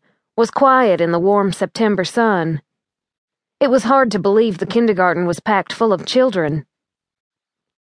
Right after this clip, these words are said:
I stretched, hearing my spine make some little crackling noises.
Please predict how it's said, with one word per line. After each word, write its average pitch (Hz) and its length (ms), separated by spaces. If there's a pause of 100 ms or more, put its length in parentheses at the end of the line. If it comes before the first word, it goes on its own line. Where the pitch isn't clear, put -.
(360)
I 269 140
stretched, 247 720 (320)
hearing 269 280
my 202 140
spine 214 540
make 190 180
some 196 220
little 202 200
crackling 226 600
noises. 156 580